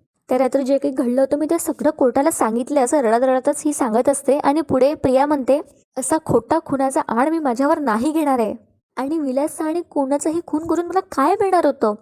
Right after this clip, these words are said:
त्यावर आता अर्जुन म्हणतो, "पैसा, प्रिया मॅडम, पैसा." त्यावर आता प्रिया नाही नाही असं म्हणते, म्हणजे प्रिया मान डोलत असते.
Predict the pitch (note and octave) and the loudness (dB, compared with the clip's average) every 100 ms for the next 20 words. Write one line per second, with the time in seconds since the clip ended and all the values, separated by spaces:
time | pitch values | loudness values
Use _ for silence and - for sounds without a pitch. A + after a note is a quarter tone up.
0 | _ A#3+ G#3+ A#3 A3+ B3 G#3+ C4 C4+ A#3+ | _ -2 0 -2 -2 -2 0 0 -2 0
1 | D4 D4+ A#3+ A3 - C#4+ B3 _ _ _ | 0 2 -2 0 0 0 -2 _ _ _
2 | _ _ - - A#3 A3+ A3 A3 D4+ C#4+ | _ _ -10 -2 0 2 2 2 0 -2
3 | A#3 G#3 G#3 - C#4 D4 A3+ A3 G#3 B3 | -2 -2 -2 0 2 2 0 -2 0 2
4 | A#3+ C4 C4 B3+ C4+ C#4+ A#3+ C4 C#4 C#4 | 2 0 0 0 0 0 0 0 0 -2
5 | C4+ C#4+ B3+ A3 G#3+ B3 _ _ _ C4+ | -2 -2 -2 -2 -6 -6 _ _ _ -6
6 | B3+ D4 C4 E4 E4+ C#4+ C4 B3 A3+ G#3+ | -4 -2 0 0 2 2 2 2 2 0
7 | - | 0